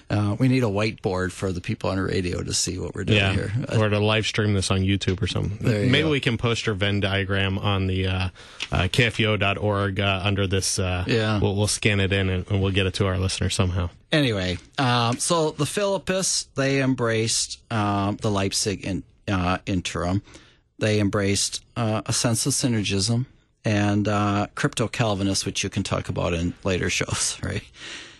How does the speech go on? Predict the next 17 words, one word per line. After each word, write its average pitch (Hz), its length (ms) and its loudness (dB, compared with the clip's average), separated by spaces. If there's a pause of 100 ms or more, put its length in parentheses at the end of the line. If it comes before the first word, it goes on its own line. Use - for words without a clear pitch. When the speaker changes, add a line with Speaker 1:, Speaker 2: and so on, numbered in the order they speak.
(520)
Speaker 1:
Uh, 120 280 2
main 160 300 2
players 156 500 0
in 147 80 2
the 127 80 0
Philippus 139 600 -2
are 110 340 0
Melanchthon, 110 720 0 (440)
uh, 101 220 -2
Paul 120 520 0
Eber, 123 600 0
Caspar 107 560 -2
Cruciger, 143 760 0
we've 107 180 0
mentioned 113 380 2
his 120 180 0
name, 123 320 2